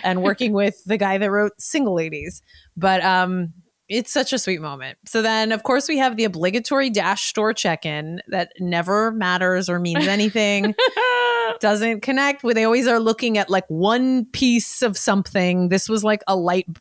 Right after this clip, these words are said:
Speaker 1: some light or some glass displays.
Speaker 2: Oh my gosh. But I love how some producer got every old
Speaker 1: <laughs>
Speaker 2: fat man in the building to put a scarf on around their neck and pretend like they were ascots and that Scott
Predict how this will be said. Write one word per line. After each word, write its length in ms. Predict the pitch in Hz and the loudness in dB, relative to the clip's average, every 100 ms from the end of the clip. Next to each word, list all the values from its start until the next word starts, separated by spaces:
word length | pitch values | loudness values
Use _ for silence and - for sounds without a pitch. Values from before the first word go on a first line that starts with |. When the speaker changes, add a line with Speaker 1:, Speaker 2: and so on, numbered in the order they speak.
| - 175 | -10 -4
Speaker 1:
some 460 | - 196 185 175 | 0 0 0 0
light 240 | 185 196 190 | 0 0 0
or 100 | 190 | -2
some 260 | - 165 160 | -2 -2 -4
glass 420 | - 196 214 - | 0 0 0 -2
displays. 800 | 196 - - 185 180 180 185 180 | -4 -4 0 2 4 4 2 0
Speaker 2:
Oh 160 | 196 190 | -2 -2
my 200 | 175 160 | -2 -6
gosh. 460 | 147 165 165 160 - | -4 -4 -4 -6 -8
But 160 | 208 220 | -4 -2
I 140 | 220 | 0
love 420 | 220 220 226 240 226 | -2 0 0 -2 -4
how 320 | 220 214 208 | -2 0 0
some 320 | - 208 214 | -2 -4 -2
producer 720 | 220 196 190 196 202 185 180 - | -2 -2 -4 -6 -2 -2 -2 -2
got 220 | 180 170 - _ 196 | -2 -2 -4 _ -6
every 760 | 220 262 262 240 175 175 - | -2 0 0 -4 -4 -6 -4
old 500 | - 196 208 214 220 170 156 | -4 0 2 2 0 -4 -16
Speaker 1:
<laughs> 200 | _ 202 | _ -6
Speaker 2:
fat 340 | 202 208 - | -4 -4 -6
man 340 | 208 214 214 | -4 -2 -2
in 140 | 208 170 | -2 -4
the 140 | 160 | -6
building 580 | 156 190 190 190 196 202 | -6 -2 -2 -2 -4 -4
to 120 | 170 | -6
put 280 | 165 - 196 | -6 -4 -2
a 100 | 160 | -4
scarf 680 | - - - 190 202 233 226 | -6 -10 -6 -2 0 0 -2
on 240 | 226 220 220 | -2 0 -2
around 300 | 190 208 202 | -4 -4 -4
their 160 | 180 | -6
neck 340 | 185 202 226 _ - - - | -4 -4 -6 _ -20 -20 -10
and 240 | - 262 226 | -4 -4 0
pretend 480 | 220 208 - 254 247 | -2 -2 -2 -4 -2
like 260 | 226 202 | -4 -4
they 180 | 196 196 | -2 -2
were 180 | 180 165 | 0 -2
ascots 600 | - 196 208 - 220 214 | -2 0 -2 -2 -2 0
and 160 | 226 202 | -2 -2
that 120 | 175 | -4
Scott 500 | - - 233 226 254 | -6 -4 0 0 0